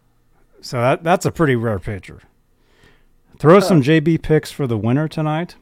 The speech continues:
Speaker 1: Brian Hudson is saying. Oh, guitar picks? Okay, tonight's winner, you'll get a, a record, which I gotta find. We got ninety-four vo-, we got almost a hundred votes on, <laughs>
Speaker 2: Sweet.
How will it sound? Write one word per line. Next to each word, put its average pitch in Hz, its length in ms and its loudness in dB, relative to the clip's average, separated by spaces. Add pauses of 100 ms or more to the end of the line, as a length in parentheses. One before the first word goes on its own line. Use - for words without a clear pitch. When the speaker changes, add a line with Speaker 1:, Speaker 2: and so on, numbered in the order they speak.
Speaker 1:
Brian 127 360 -8
Hudson 135 320 -12
is 127 100 -14
saying. 135 200 -14 (340)
Oh, 202 140 6
guitar 170 340 -2
picks? 269 380 -10 (1300)
Okay, 165 360 2
tonight's 180 480 -2
winner, 175 280 0
you'll 143 200 2
get 180 180 -2
a, 160 140 0
a 156 80 -6
record, 135 440 -4
which 117 260 -10
I 120 100 -10
gotta 113 320 -6
find. 101 480 -10 (840)
We 269 100 -6
got 233 120 0
ninety-four 240 760 4
vo-, 175 160 0
we 254 120 2
got 254 160 6
almost 226 300 4
a 220 80 -2
hundred 240 680 4
votes 175 540 4
on, 175 200 2
<laughs> - 400 -4
Speaker 2:
Sweet. 254 960 -2